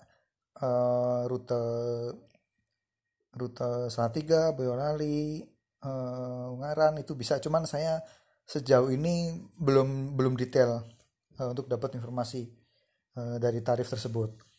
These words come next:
Pemainnya cuma dua ya, jadi cuman,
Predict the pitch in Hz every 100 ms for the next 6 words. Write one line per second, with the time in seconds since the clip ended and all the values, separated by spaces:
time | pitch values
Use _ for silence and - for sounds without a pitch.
0 | _ _ _ _ _ - 135 135 160 170
1 | 156 135 156 151 147 127 127 143 139 139
2 | 127 127 123